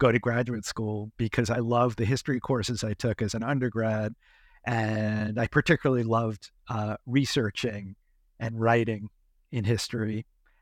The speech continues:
And I thought it would be a great opportunity to continue that process.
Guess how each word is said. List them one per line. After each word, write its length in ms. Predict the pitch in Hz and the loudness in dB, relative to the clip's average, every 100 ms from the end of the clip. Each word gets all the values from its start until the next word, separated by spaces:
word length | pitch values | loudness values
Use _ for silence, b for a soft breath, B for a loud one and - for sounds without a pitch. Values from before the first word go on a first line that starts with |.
| _ | _
And 640 | 110 113 107 107 104 101 - | 0 0 0 -2 -4 -4 -2
I 140 | 110 | 0
thought 200 | - 110 | 0 0
it 80 | 110 | 0
would 120 | 110 | 0
be 160 | 110 107 | 0 0
a 40 | |
great 240 | - 113 | 2 2
opportunity 680 | 107 107 107 - 123 110 104 | 2 -2 -2 0 2 2 2
to 120 | 101 | 0
continue 460 | 101 - - 120 127 | -2 -2 0 2 2
that 220 | 101 - | 0 -8
process. 580 | - 110 - 120 107 | -8 -8 -8 -8 -10